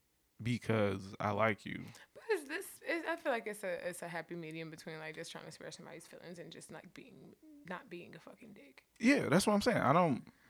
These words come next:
Speaker 1: I'm not a dick, but I'll let you know that,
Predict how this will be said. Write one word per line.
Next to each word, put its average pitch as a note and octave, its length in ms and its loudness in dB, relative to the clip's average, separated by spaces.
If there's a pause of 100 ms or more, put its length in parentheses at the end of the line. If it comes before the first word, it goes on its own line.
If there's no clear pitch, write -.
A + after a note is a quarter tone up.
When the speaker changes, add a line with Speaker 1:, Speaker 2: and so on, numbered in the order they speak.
(220)
Speaker 1:
I'm A#2+ 120 4
not E3+ 220 6 (100)
a B2 100 4
dick, A2+ 360 4 (460)
but A2+ 400 6 (840)
I'll B2+ 180 8
let B2+ 220 8
you C3 100 6
know A#2 300 6
that, A2 360 2